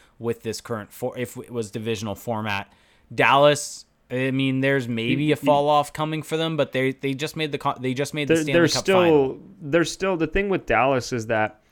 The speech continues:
Speaker 2: they're, they're just the most, one of the more put together teams in the
Speaker 1: Yeah.
Speaker 2: division.
Speaker 1: And
Speaker 2: They're,
Speaker 1: then
Speaker 2: they're, they're, they're a known commodity.
Speaker 1: And then underlying number wise,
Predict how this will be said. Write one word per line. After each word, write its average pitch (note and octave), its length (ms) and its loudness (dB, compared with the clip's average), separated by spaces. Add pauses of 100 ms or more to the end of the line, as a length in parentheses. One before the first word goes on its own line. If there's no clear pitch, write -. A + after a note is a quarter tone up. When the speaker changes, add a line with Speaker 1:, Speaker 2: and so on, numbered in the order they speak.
(720)
Speaker 2:
they're, C#3 280 8
they're C#3+ 200 8
just C#3+ 260 0
the C#3+ 80 6
most, B2+ 380 0
one C3+ 160 2
of - 40 2
the B2+ 40 2
more B2+ 160 2
put - 280 2
together A2+ 380 4
teams G#2 540 -4
in A#2+ 100 -6
the G#2+ 60 0
Speaker 1:
Yeah. G2+ 180 -4
Speaker 2:
division. G2+ 380 -2 (340)
Speaker 1:
And D#3 180 -2
Speaker 2:
They're, D3+ 80 6
Speaker 1:
then D3+ 140 2
Speaker 2:
they're, C3 240 4 (200)
they're, C3+ 200 2
they're C3 160 2
a - 20 0
known A2+ 260 2
commodity. G2+ 560 -6
Speaker 1:
And D3+ 140 -2
then E3 180 -2
underlying D#3+ 600 0
number D3+ 320 -2
wise, G3 480 -6